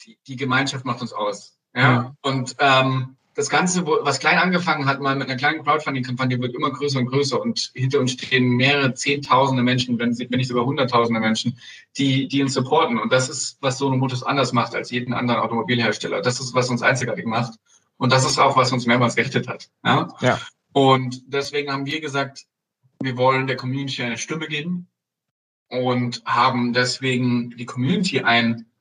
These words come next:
Speaker 1: Aufsichtsrat oder ein, ein, ein Beiratssitz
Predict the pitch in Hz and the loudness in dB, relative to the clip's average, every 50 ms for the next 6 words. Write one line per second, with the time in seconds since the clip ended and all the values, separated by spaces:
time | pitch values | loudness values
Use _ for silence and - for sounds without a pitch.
0 | _ - - - 147 - - - - - - - - - - - - 117 120 - | _ 0 0 2 2 2 2 0 0 0 -2 -6 -6 -2 0 2 2 2 0 -2
1 | - - 117 113 - 113 113 104 - - - - - - - - - 117 165 170 | -6 -8 -6 -4 -4 -4 -4 -6 -6 -8 -6 -6 -8 -2 2 2 4 6 4 4
2 | - - 104 104 101 - - - 123 113 - - - - - | 4 4 2 2 2 -2 -6 -8 -8 -6 -6 -8 -10 -12 -14